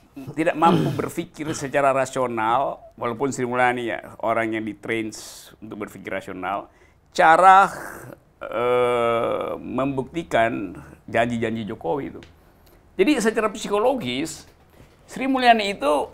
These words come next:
memberitahu pada publik bahwa dia sendiri elemen utama di dalam rejim, nggak tahu cara jalan keluar untuk menghasilkan kemakmuran, untuk mendistribusikan keadilan. Itu tanda bahwa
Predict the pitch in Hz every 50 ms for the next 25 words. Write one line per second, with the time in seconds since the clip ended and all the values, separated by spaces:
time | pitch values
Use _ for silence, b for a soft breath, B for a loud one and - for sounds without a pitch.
0 | - - 226 185 185 180 175 180 180 - 240 277 262 202 180 165 160 - - 139
1 | 127 139 180 214 151 147 147 156 160 - 135 135 180 254 269 262 - 247 233 208
2 | 190 262 294 262 190 147 135 131 131 - _ _ _ _ _ _ _ _ _ _
3 | _ _ - 143 170 185 190 196 202 196 190 - 180 - - 170 180 185 185 180
4 | 175 165 156 165 165 160 156 185 170 135 127 139 139 147 147 - - - 131 170
5 | 185 - - 185 214 226 233 - - - 175 165 160 165 - - - 156 151 151
6 | 151 151 147 156 170 175 160 - - 135 135 - 139 135 131 135 127 123 120 -
7 | 143 135 - 143 139 - - 131 113 147 202 254 - 139 - - - b b b
8 | b b b b b b _ _ - 143 135 151 143 139 143 135 139 139 135 143
9 | 143 135 139 131 - - 165 170 160 135 - - 143 - - - _ _ _ _
10 | _ _ _ _ _ _ _ _ - 240 320 403 392 - 220 233 262 285 277 247
11 | 208 185 214 247 262 - -